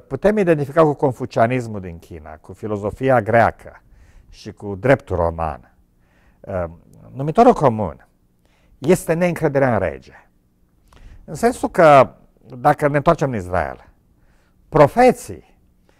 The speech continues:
încă din secolul opt, atacă monarhia și instituțiile.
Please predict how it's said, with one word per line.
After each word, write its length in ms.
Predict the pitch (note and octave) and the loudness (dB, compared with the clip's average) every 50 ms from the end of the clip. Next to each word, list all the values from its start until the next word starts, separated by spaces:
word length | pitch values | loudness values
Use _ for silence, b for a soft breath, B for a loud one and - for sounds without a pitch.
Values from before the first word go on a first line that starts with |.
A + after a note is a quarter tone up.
| _ _ _ | _ _ _
încă 240 | - G3+ G3 A3 | -8 -2 0 2
din 160 | G3 E3 D#3 C#3 | 2 2 0 -2
secolul 440 | - - F3+ - - D3 B2+ G#2+ - | -2 -4 -4 -2 0 0 0 0 0
opt, 460 | - C3 A2+ E2+ - - - - - - _ _ _ _ | 2 2 2 2 0 -4 -12 -20 -20 -20 _ _ _ _
atacă 440 | - C#3 C3+ - E3 E3 - D#3 C3+ | -2 -2 2 2 2 2 2 0 -2
monarhia 580 | C3 B2+ B2 A#2+ A2+ G2 - - C3+ B2+ A2+ | -2 -2 -2 0 -2 -2 -4 -4 -4 -2 -2
și 160 | G#2 - - | -2 -4 -6
instituțiile. 800 | G#2+ G2+ - - - F#2+ _ - A2+ - - - D#2+ - - - | -14 -14 -14 -16 -18 -20 _ -20 -20 -20 -20 -20 -20 -20 -20 -20